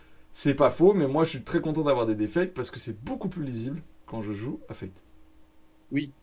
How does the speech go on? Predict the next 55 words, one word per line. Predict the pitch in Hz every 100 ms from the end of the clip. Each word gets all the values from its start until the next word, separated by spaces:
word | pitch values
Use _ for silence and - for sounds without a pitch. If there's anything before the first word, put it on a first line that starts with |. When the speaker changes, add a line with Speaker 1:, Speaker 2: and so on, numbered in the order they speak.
| -
Speaker 2:
mais | 123 123
puis | - 131
effectivement, | 123 123 - 139
là | 135
où | 120
t'as | 117
raison, | 117 120 139
c'est | -
qu'en | - 117
fait, | 127 123
il | 117 113
y | 113
a | 117
beaucoup | 113 127 -
moins | 123
de | 117
variance | 113 127 143
parce | 117 113
que, | -
bah, | 120 110 - - - -
ton | 117
dé | 110 127 139 127
au | 113
maximum | 113 - 123 123
il |
fait | -
plus | - -
un | 127 139
ou | 135 120 113
moins | 117 120
un. | 110 - - - - - - -
Speaker 1:
Ah, | 101
mais |
si | - 135
tu | 135
fais | - 135 117
quatre | 151 135
Speaker 2:
Donc, | -
euh, |
Speaker 1:
plus | 113 101 -
qua-, | 131 104
euh, | 113 110 117
quatre, | - 185 - -
quatre | - 127
fois | - 131
le |
signe | - 107
plus, | - 190
tu | -
fais | 190
Speaker 2:
Oui. | 226
Speaker 1:
plus | 156
quatre, | - - -
hein, | 127
mais | 113 98 -